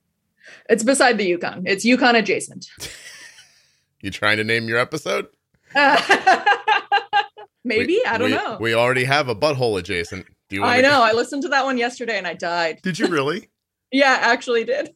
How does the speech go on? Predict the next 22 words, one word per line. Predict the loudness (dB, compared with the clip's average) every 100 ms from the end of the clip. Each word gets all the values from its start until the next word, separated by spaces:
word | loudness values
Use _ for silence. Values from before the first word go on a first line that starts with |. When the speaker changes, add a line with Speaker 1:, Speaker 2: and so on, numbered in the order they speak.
| -4
Speaker 1:
<laughs> | -4
Speaker 2:
Oh, | -4 -8 _
what | 2
a | 2
coincidence. | 0 0 0 -2 0 0 -2 -12 _ _
Speaker 1:
Uh, | 2
it | 2
is | 0 -4
a |
coincidence. | -6 -8 -6 -4 -4 -6 -12 -12
<laughs> | -6 -4 -4 -10 _ _ -20 _ -20 -18 -20 0
Speaker 2:
Let | 2
me | 4 0
see | 2 2
if | 4
I | 4
remember | 2 2 2
that | 2 0
one. | -2 -8 -12 _ _ _ _ _ _ _ _ 0
Uh, | 2 4 4 4 2
the | 0 -2
guest, | 2 2 2 -2